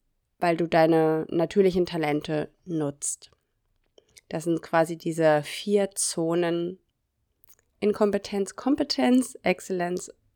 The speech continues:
und Genialität. Und auch erstmal ganz frei, ohne Wertung.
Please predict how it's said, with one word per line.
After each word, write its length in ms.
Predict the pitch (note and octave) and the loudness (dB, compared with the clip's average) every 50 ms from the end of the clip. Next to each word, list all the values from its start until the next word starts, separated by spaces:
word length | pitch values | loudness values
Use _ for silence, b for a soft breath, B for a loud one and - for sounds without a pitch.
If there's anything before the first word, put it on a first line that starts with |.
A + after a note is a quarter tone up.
| _ _ | _ _
und 360 | E3 E3 D#3+ - - - _ | -2 -2 -2 -2 -6 -14 _
Genialität. 800 | - E3 E3 D#3+ D#3+ D3+ D3+ D3 - - - D3+ D#3+ G3+ - - B B B B B B B B | 0 2 4 4 4 4 2 0 -2 -2 0 2 2 2 0 -2 B B B B B B B B
Und 120 | F#3 F#3 | 0 2
auch 100 | - F3 | 2 4
erstmal 300 | F3 C#3+ F#3 - G#3 F#3+ | 4 2 2 4 2 2
ganz 200 | F#3 G3+ G#3+ - | 2 0 -2 -4
frei, 420 | - - - - F#3 F3+ F3+ F#3 - | -8 -12 -6 2 4 6 6 6 4
ohne 300 | - F3 F3 F3 E3+ D#3+ | 2 2 2 0 0 0
Wertung. 580 | D#3+ D#3 D#3 D#3+ - - F#3 F3+ F#3 A3 C#4+ | 0 0 0 0 -2 -4 -6 -4 -2 -2 -2